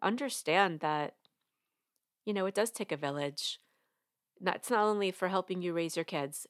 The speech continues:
It, it takes a village. It really does. We all need each other.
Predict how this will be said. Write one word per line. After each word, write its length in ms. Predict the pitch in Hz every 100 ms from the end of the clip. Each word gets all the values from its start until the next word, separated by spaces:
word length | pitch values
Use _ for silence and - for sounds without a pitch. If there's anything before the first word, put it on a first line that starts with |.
| -
It, 300 | 202 202 -
it 160 | 214 208
takes 320 | 214 196 -
a 40 |
village. 600 | 165 151 143 143 - - - _ -
It 120 | 226
really 400 | 190 190 175 170
does. 360 | 156 147 147
We 180 | 190 214
all 180 | 208 220
need 220 | 196 156
each 180 | 151 -
other. 380 | - - -